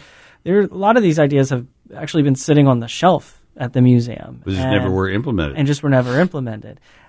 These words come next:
Speaker 1: Um, exactly. And so I've got a great team of folks that come and help, and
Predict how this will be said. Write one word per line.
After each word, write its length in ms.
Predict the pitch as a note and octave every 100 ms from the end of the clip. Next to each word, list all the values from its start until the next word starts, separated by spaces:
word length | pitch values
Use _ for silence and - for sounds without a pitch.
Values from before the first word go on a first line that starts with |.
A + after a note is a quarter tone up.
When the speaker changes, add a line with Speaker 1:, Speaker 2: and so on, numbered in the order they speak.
| -
Speaker 1:
Um, 400 | B2+ B2+ B2+ C3
exactly. 500 | C3 F3 F#3+ - A#2
And 140 | A#2
so 420 | - B2+ A#2+ A#2 A#2+
I've 180 | D#3+ F#3+
got 160 | E3+
a 40 | C3
great 320 | C3 C3 -
team 380 | - B2 B2+ C3
of 100 | -
folks 520 | A#2 A#2+ - - -
that 180 | G#2+ -
come 240 | C#3 C3
and 100 | A#2
help, 300 | A#2+ A#2+ B2
and 240 | A#2 A2+